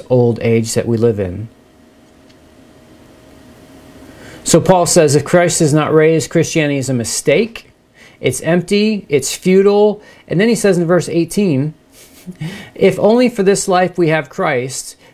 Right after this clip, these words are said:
we are of all people most to be pitied." He's basically saying,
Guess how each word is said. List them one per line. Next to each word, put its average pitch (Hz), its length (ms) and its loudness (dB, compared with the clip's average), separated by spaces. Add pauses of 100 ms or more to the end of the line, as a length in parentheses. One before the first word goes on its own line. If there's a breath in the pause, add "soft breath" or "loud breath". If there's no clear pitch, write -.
we 214 460 0
are 185 320 -2
of 151 180 -4 (100)
all 214 360 2
people 165 540 -2
most 160 480 -2
to 170 80 -4
be 156 220 0
pitied." 113 480 -4 (1040 loud breath)
He's 127 180 -2
basically 160 360 2
saying, 143 360 0